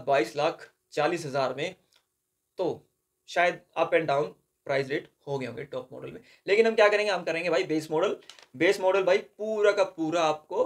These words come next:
value for money लगेगा। बेस मॉडल का प्राइस रेट की बात करें तो आपको on road करीब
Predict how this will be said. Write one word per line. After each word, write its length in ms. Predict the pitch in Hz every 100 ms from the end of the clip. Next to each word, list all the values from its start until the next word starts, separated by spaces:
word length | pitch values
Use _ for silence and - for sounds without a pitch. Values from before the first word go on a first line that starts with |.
| -
value 260 | 143 151 180
for 160 | 165 147
money 240 | 135 156 - _ _ _ _ _ _ _ _ _
लगेगा। 480 | 143 175 180 151 131 _ _ _ _ 165
बेस 200 | 214 226
मॉडल 200 | 214 208
का 180 | 208 208
प्राइस 340 | 185 160 165
रेट 140 | 175 170
की 80 | 165
बात 220 | 143 143
करें 160 | 165 165
तो 120 | 156
आपको 300 | 147 - 156 -
on 200 | 147 151
road 420 | 143 147 147 147 147
करीब 300 | 139 139